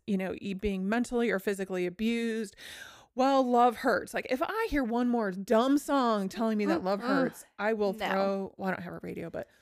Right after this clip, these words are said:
Speaker 2: Yeah.
Speaker 1: you know, I'm gonna smash my car radio.
Speaker 2: Yeah.
Speaker 1: Um, so that is another situation where I think if you were given the messages growing up, "Love hurts, love is hard, it takes work in a marriage."
Speaker 2: Mm-hmm.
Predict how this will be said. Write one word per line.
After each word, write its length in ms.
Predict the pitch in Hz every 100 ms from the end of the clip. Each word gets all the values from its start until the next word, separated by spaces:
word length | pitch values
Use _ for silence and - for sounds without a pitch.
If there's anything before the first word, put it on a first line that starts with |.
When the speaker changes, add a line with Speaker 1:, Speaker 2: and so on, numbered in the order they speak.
| _ 247
Speaker 2:
Yeah. 260 | 202 117
Speaker 1:
you 80 | 247
know, 100 | 220
I'm 80 | 175
gonna 140 | 214
smash 300 | 220 233 208
my 80 | 202
car 160 | 196 175
radio. 200 | 95 - -
Speaker 2:
Yeah. 180 | - 185 - _ _ _
Speaker 1:
Um, 640 | 240 247 240 214 185 180 185 _ _ _ _ _ _ _ _
so 240 | - 294
that 380 | 269 214 294 330
is 140 | 349 311
another 420 | 262 233 247 277
situation 720 | - 240 226 214 208 226 208
where 140 | 208
I 120 | 202 202
think 580 | - 208 208 202 - - - _ _ _ _ _ _ _
if 200 | - 247
you 260 | 233 233 294
were 200 | 349 349
given 400 | 262 247 247 254
the 80 | 240
messages 460 | 226 233 214 226
growing 360 | 196 214 214 208
up, 280 | 202 185 - _
"Love 320 | 208 202 220 196
hurts, 400 | 226 208 208 214
love 200 | 196 208
is 120 | 208
hard, 520 | 220 202 208 208 208
it 140 | 190 202
takes 300 | 240 226 -
work 440 | 185 220 226 - -
in 120 | 220 214
a 40 |
marriage." 540 | 208 208 208 208 202 - - _ _
Speaker 2:
Mm-hmm. 160 | 233